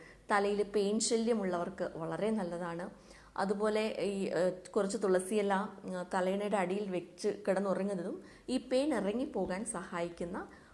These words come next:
ഒന്ന് തന്നെയാണ്. അപ്പോൾ വളരെയേറെ, ഉം, ഗുണങ്ങൾ,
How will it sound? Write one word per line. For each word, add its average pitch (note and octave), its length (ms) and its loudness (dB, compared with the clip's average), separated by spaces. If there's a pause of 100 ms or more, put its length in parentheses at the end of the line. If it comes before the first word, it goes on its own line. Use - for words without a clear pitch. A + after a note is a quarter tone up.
(120)
ഒന്ന് G3 320 2
തന്നെയാണ്. D#3+ 420 -4 (380)
അപ്പോൾ - 180 -2
വളരെയേറെ, B3 760 2 (220)
ഉം, F3 720 -4
ഗുണങ്ങൾ, G#3 440 4